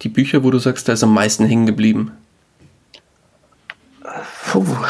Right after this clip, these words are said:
Speaker 2: das ist schwierig.
Speaker 1: Oder sag mal, das Top-Buch vielleicht, wo du sagst, das war, da habe ich am meisten rausgezogen.
Speaker 2: Ich würde sagen, es gibt da mehrere Bücher.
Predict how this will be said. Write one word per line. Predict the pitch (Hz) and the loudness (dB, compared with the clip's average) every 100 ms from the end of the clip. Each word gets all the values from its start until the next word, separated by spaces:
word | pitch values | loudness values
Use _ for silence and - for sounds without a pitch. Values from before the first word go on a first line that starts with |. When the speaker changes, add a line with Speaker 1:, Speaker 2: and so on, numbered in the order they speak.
| - - - - - _ - | -6 -10 -16 -18 -20 _ -10
Speaker 2:
das | - 127 | -2 0
ist | 139 - | 0 -2
schwierig. | - - 170 139 113 - - - _ _ _ _ _ - | -2 4 4 4 0 -6 -14 -18 _ _ _ _ _ -4
Speaker 1:
Oder | 117 | -2
sag | 113 117 | 0 2
mal, | 127 | 2
das | 123 135 - | 0 -4 -4
Top-Buch | - 175 - 123 110 | -4 -4 0 0 0
vielleicht, | - 110 80 80 - - | -2 -2 0 -2 -8 -2
wo | |
du | 107 107 | 0 2
sagst, | 110 110 - - | 0 -2 -8 -4
das | 120 - | -4 -2
war, | 110 113 120 127 - - - | 0 2 0 -4 -12 -20 -8
da | |
habe | 104 | -4
ich | 113 | -2
am | 110 | 0
meisten | 107 110 113 | -2 -2 -4
rausgezogen. | - 98 - - - - - _ _ _ _ _ _ _ _ _ _ _ _ - 208 | -4 -4 -8 -12 -12 -14 -20 _ _ _ _ _ _ _ _ _ _ _ _ -12 -8
Speaker 2:
Ich | 185 - | -8 -2
würde | 165 208 | 0 2
sagen, | 202 190 175 | 2 2 0
es | 170 | -2
gibt | - 208 - | -4 -4 0
da | |
mehrere | 165 143 139 175 214 208 214 | 2 2 2 2 2 2 2
Bücher. | 214 208 208 220 233 254 | 0 0 0 2 0 -2